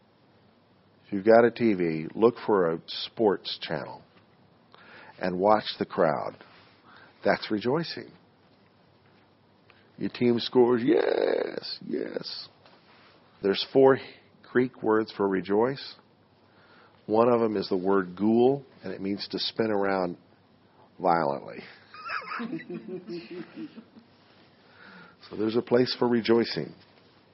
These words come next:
There was a pastor named Judson Cornwall who wrote some books on praise and worship, and in one of his books he shared this story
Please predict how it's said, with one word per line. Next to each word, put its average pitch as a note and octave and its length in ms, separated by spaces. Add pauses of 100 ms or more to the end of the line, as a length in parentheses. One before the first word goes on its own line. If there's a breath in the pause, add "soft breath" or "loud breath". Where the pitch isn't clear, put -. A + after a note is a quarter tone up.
(140)
There G2+ 100
was G2 100
a G#2+ 40
pastor B2 440
named G2+ 240
Judson G2+ 360
Cornwall F#2 480
who F2+ 100
wrote F#2 240
some F#2 180
books F#2 240
on E2+ 100
praise F2+ 260
and F2 120
worship, F#2 380
and F2 100
in F2+ 140
one G2 140
of F#2+ 80
his E2+ 120
books - 240
he F#2 100
shared F#2+ 320
this E2+ 220
story F#2+ 500